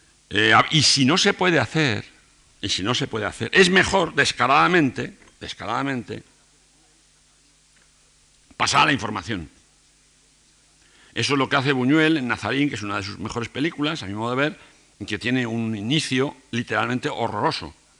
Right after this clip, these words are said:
Porque para no alargar la historia, él de entrada, Buñuel, nos cuenta, mm, sus, sus ideas de lo que es la caridad, de lo que es la religión en México, de lo que era en aquella época, etcétera, etcétera.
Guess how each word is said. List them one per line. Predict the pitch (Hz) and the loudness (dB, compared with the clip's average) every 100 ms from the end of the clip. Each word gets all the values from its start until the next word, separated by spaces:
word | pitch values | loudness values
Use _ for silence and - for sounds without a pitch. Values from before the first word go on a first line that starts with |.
| _ _ _ - - - | _ _ _ -20 -20 -10
Porque | 107 110 | -4 -2
para | 107 110 | 2 2
no | 135 190 | 6 6
alargar | 185 165 156 | 6 4 0
la | 135 | -2
historia, | - 156 143 107 107 _ _ _ - | -4 -2 -2 -4 -8 _ _ _ 0
él | 147 123 | 0 2
de | |
entrada, | 113 107 170 151 127 202 _ _ - | -2 0 2 2 0 -10 _ _ -8
Buñuel, | 92 139 120 - _ _ _ - - | -2 -2 -2 -8 _ _ _ -20 -10
nos | - | -8
cuenta, | - 165 170 131 151 - - _ _ - | 0 2 2 2 -2 -2 -12 _ _ -10
mm, | 113 113 107 98 87 67 71 | -6 -4 -4 -6 -8 -12 -14
sus, | 80 - 107 - - - - | -12 -8 -8 -8 -12 -18 -12
sus | 101 - | -10 -6
ideas | 110 131 | -4 -2
de | |
lo | 127 | -2
que | 110 | -4
es | 107 | -8
la | |
caridad, | 101 107 107 123 170 | -4 -4 -2 0 0
de | 147 | 0
lo | 120 | -4
que | - | -6
es | 104 | -4
la | 98 | -4
religión | 98 95 104 101 | -4 -8 -6 -6
en | 98 | -4
México, | 160 - - - 147 | -6 -6 -10 -8 -8
de | |
lo | 107 98 | -8 -10
que | 98 | -8
era | 101 | -8
en | |
aquella | 98 98 95 110 | -10 -8 -8 -8
época, | - 135 131 | -8 -8 -8
etcétera, | - - 117 117 | -10 -12 -12 -10
etcétera. | 101 104 87 | -10 -14 -14